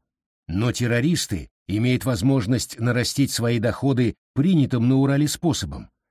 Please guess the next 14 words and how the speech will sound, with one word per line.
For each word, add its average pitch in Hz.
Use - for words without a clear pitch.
а 127
именно 104
направить 127
деньги 127
Робин 127
Гуда 131
на 113
скупку 143
золота 147
и 151
платины, 143
украденных 113
с -
приисков. -